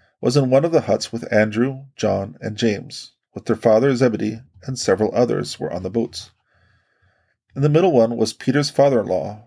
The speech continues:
with his three sons. I once knew all their names,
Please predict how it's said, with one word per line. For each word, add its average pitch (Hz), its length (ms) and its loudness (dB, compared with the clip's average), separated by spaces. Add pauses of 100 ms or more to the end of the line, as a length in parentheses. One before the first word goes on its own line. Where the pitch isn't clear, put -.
with - 220 -2
his 165 200 0
three - 180 -8
sons. - 480 -12 (760)
I 120 60 2
once 147 260 2
knew 156 140 -6
all 117 200 4
their 131 120 0
names, 98 500 -8